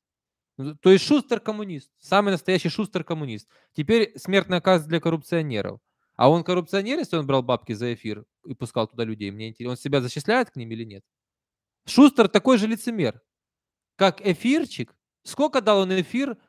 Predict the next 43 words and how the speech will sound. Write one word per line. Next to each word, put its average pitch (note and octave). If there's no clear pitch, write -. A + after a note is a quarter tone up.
э, C#3+
тем, G#3
кто F3+
в E3
Ютубе D#3+
пробивался? A2
Тому C4
же G#3+
Балашову, F3
он C3+
тогда C#3
был B2+
в -
топе C3
среди B2+
всех C3
таких, A2+
да, B2
партий, A#2+
которые A2+
без C#3
кормушки C3+
какой-то. G#2
Сколько A#3
он F3+
раздал C#3+
эфиру A2+
Балашову? G#2+
Три G3
раза G#3
по G3+
три G#3+
минуты G#3
и D#3
максимально F3
пытался E3
дураком D3+
его A2+
выставить. G2+
Это C3+
просто D3+
как -
пример. A2+